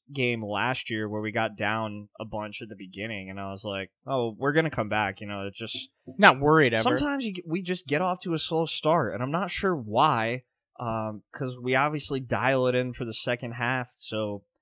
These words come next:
Speaker 2: Well, you know, the thing is, is normally at home we don't get off to a slow start. Last week at Temple we did, but that's an away game. That's what we always do on the road.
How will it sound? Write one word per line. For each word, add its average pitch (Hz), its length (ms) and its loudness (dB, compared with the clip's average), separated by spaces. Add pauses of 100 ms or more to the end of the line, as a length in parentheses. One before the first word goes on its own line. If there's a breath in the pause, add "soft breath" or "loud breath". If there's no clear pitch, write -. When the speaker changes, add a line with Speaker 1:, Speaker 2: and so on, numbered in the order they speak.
(160)
Speaker 2:
Well, 190 300 6
you 202 140 2
know, 208 160 6
the 175 140 -2
thing 226 260 -2
is, 226 160 0
is 165 120 0
normally 190 540 4
at - 80 -2
home 190 300 4
we 156 100 0
don't 175 340 0
get 143 120 -4
off 113 220 -2
to 127 100 -4
a 120 60 -2
slow 127 260 0
start. 117 400 0 (640)
Last 165 260 4
week 175 160 4
at 139 100 2
Temple 208 320 4
we 131 140 2
did, 123 240 4
but 123 80 -4
that's 151 220 2
an 139 80 -4
away 139 260 6
game. 113 320 -2
That's 117 240 -6
what 117 300 0
we 135 100 2
always 117 420 2
do 147 320 2
on 127 200 -4
the 120 80 -6
road. 151 380 6